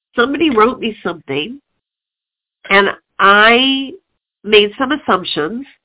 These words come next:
I thought they were pretty good assumptions, but I knew they were assumptions 'cause I didn't have the exact answer at the moment. And although I let it take me down because it, like, really triggered me,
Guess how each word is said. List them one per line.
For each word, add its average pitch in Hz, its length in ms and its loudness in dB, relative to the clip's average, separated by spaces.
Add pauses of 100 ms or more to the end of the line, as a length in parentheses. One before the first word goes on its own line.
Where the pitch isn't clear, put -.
(280)
I 190 60 0
thought 202 220 2
they 202 80 2
were 190 140 2
pretty 196 220 -2
good 214 200 0
assumptions, 190 580 -8
but 208 80 -4
I 240 120 4
knew 277 280 -2
they 277 120 -2
were 214 100 2
assumptions 196 520 -6
'cause 175 180 -8
I 185 100 -2
didn't 214 340 -2
have 185 240 0 (460)
the 202 120 -2
exact 185 600 0 (420)
answer 214 540 -4
at 135 120 -10
the 170 60 -12
moment. 151 540 -6 (1800)
And 208 120 2
although 226 640 4
I 208 140 2
let 226 220 4
it 262 220 -6
take 254 240 -6
me 202 140 -6
down 226 340 2
because 190 360 -4
it, - 240 -4
like, 170 200 -6
really 185 420 -2
triggered 254 520 -4
me, 139 420 -6